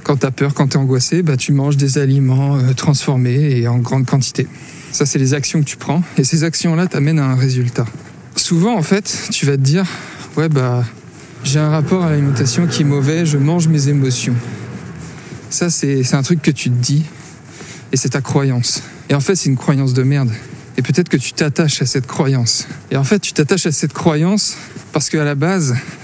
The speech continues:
t'as pas maîtrisé tes pensées. Typiquement de la situation à, il y a le covid, c'est un fait, ok, c'est comme ça. Selon le, ta manière de réagir à un événement négatif, donc au covid par exemple,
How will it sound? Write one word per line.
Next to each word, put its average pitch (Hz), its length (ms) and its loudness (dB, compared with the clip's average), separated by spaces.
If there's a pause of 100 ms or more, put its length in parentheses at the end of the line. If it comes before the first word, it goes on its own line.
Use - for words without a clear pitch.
t'as 143 100 2
pas 175 140 2
maîtrisé 147 480 2
tes 135 140 0
pensées. 127 440 0 (380)
Typiquement 202 480 2
de 175 80 4
la 160 80 2
situation 170 680 2
à, 135 160 2 (300)
il 151 60 2
y - 20 4
a 175 40 2
le 175 60 2
covid, 165 340 2
c'est - 160 0
un 131 100 2
fait, 139 300 0 (120)
ok, 127 180 0 (240)
c'est - 160 0
comme 131 180 2
ça. 131 220 -2 (460)
Selon 185 440 2
le, 165 140 0 (640)
ta 156 120 2
manière 170 440 4
de 143 80 2
réagir 147 500 2
à 143 120 2
un 139 80 2
événement 147 520 2
négatif, 135 680 0 (340)
donc 123 240 -2
au 117 40 -2
covid 135 340 2
par 131 160 0
exemple, 143 300 0